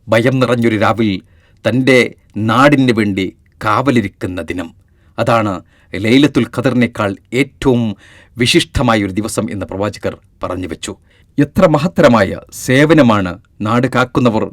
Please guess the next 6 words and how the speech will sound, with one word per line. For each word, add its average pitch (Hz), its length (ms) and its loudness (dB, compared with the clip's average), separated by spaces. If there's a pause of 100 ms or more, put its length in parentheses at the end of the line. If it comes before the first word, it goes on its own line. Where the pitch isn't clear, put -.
(120)
ചെയ്തുകൊണ്ടിരിക്കുന്നത്! 110 880 0 (680)
എത്ര 104 260 -2
വലിയ 110 280 0 (180)
പ്രതിഫലമാണ് 117 760 0 (500)
അവരുടെ 104 280 -6
കർമ്മങ്ങൾക്ക്! 104 640 -4